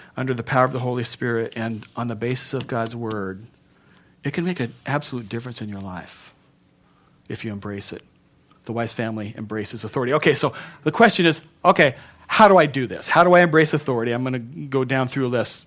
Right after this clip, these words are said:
Won't take too much time. Number one, believe in it. Believe what I'm telling you right now because, you know, but, and you might say, "But I've had some bad experiences with authority." I understand that. You've gotta trust somewhere. Find some good godly authority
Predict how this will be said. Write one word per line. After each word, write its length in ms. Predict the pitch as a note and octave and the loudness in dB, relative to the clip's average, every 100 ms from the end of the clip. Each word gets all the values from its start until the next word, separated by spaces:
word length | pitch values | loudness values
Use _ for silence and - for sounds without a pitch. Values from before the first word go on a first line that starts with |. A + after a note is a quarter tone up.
| C3 | -10
Won't 260 | A#2+ C#3 | -8 -4
take 200 | - D3 | -2 -2
too 100 | - | 0
much 160 | C#3 A#2 | -2 0
time. 320 | C#3 B2+ A2+ | 0 0 2
Number 180 | D3 E3 | 4 4
one, 320 | D#3+ C#3+ C#3+ - _ _ - | 4 4 0 -8 _ _ -2
believe 580 | D#3+ D#3 D#3+ E3 E3 D3 | 2 4 6 6 4 2
in 160 | C3+ A#2+ | -4 -4
it. 300 | A2+ - - _ - _ _ _ _ - - - - | -6 -8 -16 _ -20 _ _ _ _ -20 -20 -12 0
Believe 220 | D#3 F3+ | 4 4
what 120 | F#3 | 4
I'm 120 | D#3+ | 4
telling 260 | - D#3+ D3+ | 4 2 4
you 100 | C3+ | 2
right 220 | C3+ B2+ | 2 2
now 240 | B2+ B2 | 0 -2
because, 640 | A#2 B2 C#3 A#2+ A#2 - - - - - - | -2 -4 0 2 0 -6 -16 -16 -14 -14 -8
you 80 | C3 | -4
know, 340 | B2 A#2+ B2+ - | 0 -2 -4 -4
but, 140 | C3 | -4
and 100 | D#3 | 0
you 60 | D#3+ | 2
might 120 | F3 | 2
say, 160 | - D3 | 2 0
"But 260 | D3 C#3+ | 0 -2
I've 80 | F#3+ | -4
had 200 | - E3+ | -4 -4
some 160 | - E3 | -6 -4
bad 340 | D#3 D#3+ E3+ | 0 0 -2
experiences 1160 | - - - C#3+ D3+ D#3 D3+ D#3+ D3+ - - - | -6 -12 -8 -6 -4 -6 -6 -6 -6 -8 -12 -12
with 420 | D#3 D3+ D3+ - - | -6 -6 -8 -18 -12
authority." 520 | - - - D3+ C#3+ - | -12 -8 -6 -4 -4 -4
I 120 | D#3 | -4
understand 420 | G3+ F3+ E3 C#3+ | -4 -6 -6 -4
that. 120 | D3 - - - - - - | -4 -8 -20 -20 -20 -20 -8
You've 140 | C3 C3 | -6 0
gotta 220 | D3+ D3+ | 2 2
trust 400 | D3+ - C#3 - | -2 0 0 0
somewhere. 320 | C#3 B2+ A#2 | -4 -4 -4
Find 420 | - - C#3 C#3 | -8 -2 0 0
some 160 | C3 B2+ | -2 -6
good 200 | A#2+ A#2+ | -6 -6
godly 300 | A2 G2+ G#2 | -8 -8 -8
authority 500 | F#2+ A2+ G#2 G2 | -10 -10 -10 -12